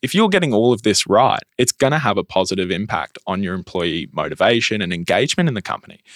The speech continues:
Because if you're doing well and you're focusing on what matters, they're gonna be aligned with what you're trying to do.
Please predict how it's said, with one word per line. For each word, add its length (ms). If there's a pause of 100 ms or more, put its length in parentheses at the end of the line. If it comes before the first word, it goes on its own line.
(220)
Because 160
if 160
you're 160
doing 300
well 240
and 120
you're 160
focusing 500
on 140
what 160
matters, 380 (320)
they're 160
gonna 160
be 120
aligned 540
with 200
what 180
you're 240
trying 260
to 60
do. 260